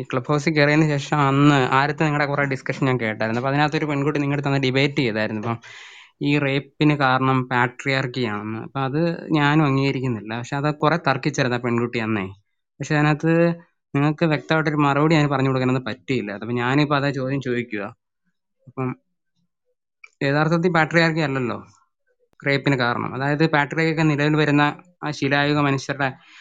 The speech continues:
അല്ലെങ്കിൽ അതേ കാലത്ത് തൊട്ട് തന്നെ ചിലപ്പം അന്ന് തൊട്ടൊക്കെ ചിലപ്പോൾ റേപ്പ് എന്ന് പറഞ്ഞൊരു കാര്യം നടന്നിട്ടുണ്ടായിരിക്കും. പക്ഷെ അതൊന്നും patriarchy കാരണമാണെന്ന് പറയാൻ പറ്റത്തില്ല. അതായത് patriarchy നിലവിൽ വരുന്നതിന് മുമ്പേ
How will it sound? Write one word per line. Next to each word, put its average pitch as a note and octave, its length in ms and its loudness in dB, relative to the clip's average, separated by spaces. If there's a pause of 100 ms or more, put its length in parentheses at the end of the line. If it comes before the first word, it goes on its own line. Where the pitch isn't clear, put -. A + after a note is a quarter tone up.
(140)
അല്ലെങ്കിൽ C#3+ 320 0
അതേ C#3+ 260 2
കാലത്ത് C#3+ 380 2
തൊട്ട് D3 240 0
തന്നെ D3 140 2
ചിലപ്പം D3+ 340 -2
അന്ന് D#3+ 220 4
തൊട്ടൊക്കെ E3+ 480 0
ചിലപ്പോൾ D#3+ 260 -2
റേപ്പ് D#3 300 0
എന്ന് E3 120 6
പറഞ്ഞൊരു D3+ 240 -2
കാര്യം D3 340 -2
നടന്നിട്ടുണ്ടായിരിക്കും. A2+ 720 -4
പക്ഷെ A#2 180 -10
അതൊന്നും E3 280 2
patriarchy E3+ 460 2
കാരണമാണെന്ന് D3 440 2
പറയാൻ C3+ 240 2
പറ്റത്തില്ല. G#2+ 460 -10 (480)
അതായത് D3 200 -2
patriarchy D3+ 380 0
നിലവിൽ D3 200 0
വരുന്നതിന് D3+ 380 0
മുമ്പേ D#3 300 -2